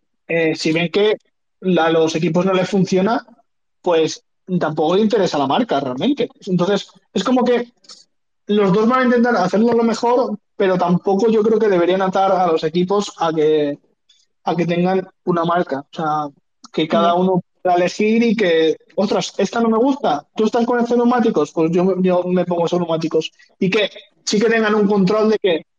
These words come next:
Speaker 1: sean, por ejemplo, los de Pirelli sean todos iguales, los de Michelin sean todos iguales, los de, que sean todos iguales, eso sí que sean todos iguales, porque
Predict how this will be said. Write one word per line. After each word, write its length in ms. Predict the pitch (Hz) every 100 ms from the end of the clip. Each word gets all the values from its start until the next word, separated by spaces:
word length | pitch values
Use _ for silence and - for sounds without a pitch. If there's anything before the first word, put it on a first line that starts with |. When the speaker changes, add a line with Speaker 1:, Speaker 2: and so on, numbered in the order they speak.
| _ _
Speaker 1:
sean, 480 | - 185 202 202 190
por 100 | 190
ejemplo, 460 | 185 185 156 127 -
los 260 | 156 156 156
de 100 | 156
Pirelli 320 | 160 170 185
sean 240 | 190 185 175
todos 320 | 180 170 175
iguales, 380 | 151 160 151 139 -
los 180 | 151 151
de 140 | 151
Michelin 400 | 151 147 151 165
sean 180 | 170 160
todos 240 | 165 160
iguales, 400 | 160 147 147 147 - - - -
los 160 | 165
de, 200 | 156 160 - _ _
que 120 | - 170
sean 300 | 196 208 185
todos 280 | 202 214 180
iguales, 320 | 160 240 160
eso 120 | 170
sí 120 | 202
que 100 | 196
sean 140 | 185 185
todos 240 | 185 185
iguales, 280 | 170 151 165
porque 240 | 151 147